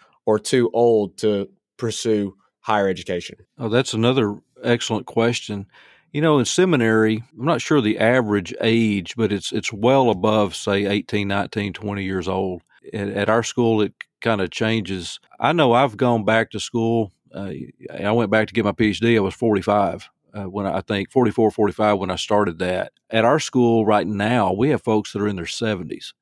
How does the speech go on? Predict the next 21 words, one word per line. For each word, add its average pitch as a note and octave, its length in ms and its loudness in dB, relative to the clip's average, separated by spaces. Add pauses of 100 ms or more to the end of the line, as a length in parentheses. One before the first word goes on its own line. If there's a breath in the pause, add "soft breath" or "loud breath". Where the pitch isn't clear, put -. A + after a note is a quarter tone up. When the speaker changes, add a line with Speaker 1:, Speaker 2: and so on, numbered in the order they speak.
(100)
Speaker 2:
that G#2+ 160 0
are F#2 220 0 (160)
there A#2 340 2
just G#2+ 280 -4
to G2 100 -4
learn A2 560 2
and G2 120 -6
prepare, G#2+ 600 0 (140)
you A2+ 100 -10
know, G2 140 -6
to F2+ 80 -14
further A2+ 480 2
their G2 160 -2
ministries, G#2 800 -4
to F#2+ 200 -8 (640 soft breath)
e-, - 140 -20
even C#3+ 360 4
in C3+ 100 4
their A2+ 120 4
local A2 280 0
churches. - 600 -4